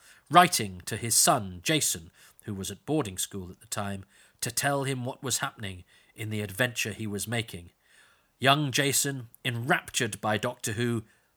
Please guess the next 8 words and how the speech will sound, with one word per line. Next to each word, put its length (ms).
eventually 540
followed 640
in 140
his 200
father's 400
footsteps 680
and 140
appeared 460